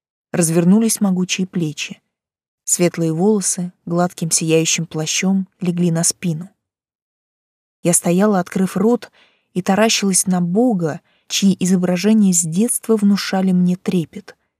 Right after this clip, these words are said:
Потом невольно перевела взгляд на пса, ожидая, что изменится и он. Но нет. Пёс фыркнул,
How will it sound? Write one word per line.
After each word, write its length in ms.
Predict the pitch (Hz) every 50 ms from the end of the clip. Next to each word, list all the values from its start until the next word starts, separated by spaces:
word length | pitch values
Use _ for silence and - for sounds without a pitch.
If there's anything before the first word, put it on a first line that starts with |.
| _ _ _ _ _ _ _ _ _ _ _ _ _ _ -
Потом 320 | 165 - - 180 208 233 233
невольно 400 | 240 226 190 185 185 196 214 208
перевела 400 | - 233 226 220 226 208 196 190
взгляд 400 | 196 190 185 202 202 202 - 220
на 100 | 226 220
пса, 440 | - - - - 196 170 165 165 _ _ _ _ _ _ -
ожидая, 460 | - 175 175 180 175 175 175 190 196
что 280 | - - - 247 247 240
изменится 480 | 208 202 180 165 165 175 175 - 202
и 160 | - - -
он. 320 | 233 214 175 160 151 170 165 _ _ _ _ _ _ _ _ _ _ _ _ _ _ _
Но 120 | - 190 202
нет. 380 | 214 214 175 - - _ - _ _ _ _ _ _ _ _ _ _ _ _ _ _ -
Пёс 160 | - 320 -
фыркнул, 640 | - - - 311 302 277 - - 190 180 180 175